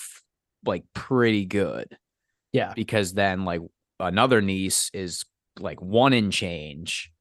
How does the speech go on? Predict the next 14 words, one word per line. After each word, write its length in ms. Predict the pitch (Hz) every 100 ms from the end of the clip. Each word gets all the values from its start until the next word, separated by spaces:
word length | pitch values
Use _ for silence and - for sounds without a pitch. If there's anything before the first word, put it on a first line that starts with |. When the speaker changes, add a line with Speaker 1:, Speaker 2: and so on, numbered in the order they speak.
| _ _ _ _ _ -
Speaker 1:
and 160 | 92
still 760 | 85 - - - 120 123 127 117 101
just, 320 | 117 104 -
like, 240 | 107 98 98
a 60 |
little, 760 | 92 92 101 104 107 107 107 104
like, 220 | 104 90
'cause 160 | 110 98
she 100 | 98
can't 340 | - 104 98
talk 560 | - 90 85 87 87 -
and 360 | 80 80 - - _ _ _ _ _ _ _ _ _ _ _
it's 160 | 92 -
like, 180 | 78